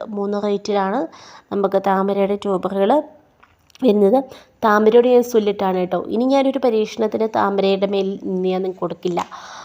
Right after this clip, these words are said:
ആ, അതിൻ്റെ മുകളിൽ സമയവും പൈസയും ഇൻവെസ്റ്റ് ചെയ്യാൻ ഞാൻ ഇനി എന്തായാലും മുതിരുന്നില്ല കേട്ടോ. വെയിലില്ല, എന്തെങ്കിലും വലിയ മരമൊക്കെ വെട്ടി മുറ്റത്ത് വെയിൽ വരുന്ന കാലത്ത് ഞാൻ താമര പരീക്ഷിക്കുന്നു, അത്രയേ ഉള്ളൂ.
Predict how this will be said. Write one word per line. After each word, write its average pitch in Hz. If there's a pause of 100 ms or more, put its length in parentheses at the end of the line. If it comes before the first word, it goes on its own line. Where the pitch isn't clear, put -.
(360)
ആ, 208 (240)
അതിൻ്റെ 220 (260)
മുകളിൽ 220 (640)
സമയവും 214 (240)
പൈസയും 190 (120)
ഇൻവെസ്റ്റ് 190
ചെയ്യാൻ 185 (180)
ഞാൻ 185
ഇനി 185 (360)
എന്തായാലും 190
മുതിരുന്നില്ല 185
കേട്ടോ. 170 (1080)
വെയിലില്ല, 185 (220)
എന്തെങ്കിലും 208 (120)
വലിയ 196 (100)
മരമൊക്കെ 196
വെട്ടി 190
മുറ്റത്ത് 196
വെയിൽ 196 (100)
വരുന്ന 196 (100)
കാലത്ത് 202 (260)
ഞാൻ 202 (100)
താമര 180
പരീക്ഷിക്കുന്നു, 180 (100)
അത്രയേ 185
ഉള്ളൂ. 165